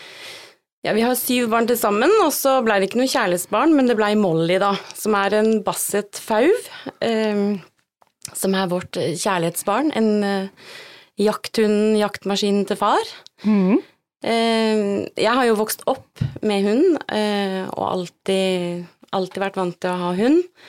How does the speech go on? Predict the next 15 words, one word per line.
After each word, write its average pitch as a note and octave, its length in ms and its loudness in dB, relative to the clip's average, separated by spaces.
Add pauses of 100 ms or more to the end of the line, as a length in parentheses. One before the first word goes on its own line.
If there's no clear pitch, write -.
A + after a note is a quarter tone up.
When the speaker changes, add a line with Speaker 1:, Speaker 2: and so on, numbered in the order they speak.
(480)
Speaker 1:
Eh, F#3+ 800 -4 (180)
synes F#3+ 300 -6
det F3+ 80 -2
er F3 100 -2
veldig E3 220 -8
fint, C#4 640 0 (100)
kjempefint, G#3+ 800 -6 (180)
liksom G#3 320 -4
en F#3+ 80 -4
sånn F#3+ 160 -8
familiemedlem. F#3 760 -2 (840)
Speaker 2:
Så B3+ 100 2
hun A#3+ 140 4
er F3+ 160 2
både, E3+ 380 2